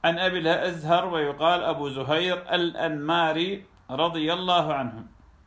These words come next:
أن رسول الله صلى الله عليه وسلم كان إذا أخذ مضجعه من الليل قال: "بسم الله وضعت جنبي، اللهم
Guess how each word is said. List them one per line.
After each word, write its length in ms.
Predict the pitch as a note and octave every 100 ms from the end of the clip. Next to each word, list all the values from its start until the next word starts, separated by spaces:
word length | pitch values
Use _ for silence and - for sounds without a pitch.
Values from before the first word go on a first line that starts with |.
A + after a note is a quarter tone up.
| _ _ _ _ _ _ - - _ - - _ _ -
أن 240 | F3+ G3 F#3
رسول 400 | E3 D#3+ F#3 F3
الله 380 | F3 F3+ F3
صلى 240 | E3+ F3+ E3
الله 380 | D#3+ F3+ F3 E3
عليه 320 | D#3+ E3 D#3
وسلم 480 | D3 E3+ F3 E3+ D#3
كان 320 | F3 F#3 F3
إذا 440 | E3+ E3 D#3 D3+
أخذ 340 | F3+ E3+ D#3 D#3
مضجعه 840 | E3 D#3+ B2+ E3+ E3+ E3+ D#3+ D#3
من 200 | D3+ C#3+
الليل 560 | C#3 C#3+ E3 F#3 D#3+ -
قال: 500 | E3 F3 F3+ F3 F3
"بسم 360 | F3 F3+ E3
الله 460 | D#3+ D3+ D#3+ D3 - - _ _ _ _ - _ _ -
وضعت 440 | C#3 D3 E3 -
جنبي، 480 | C#3+ C3+ C3 G#2+ G2+ - - - _ _ _ - - - _ -
اللهم 680 | D#3 E3+ E3 D#3+ D#3 E3+ E3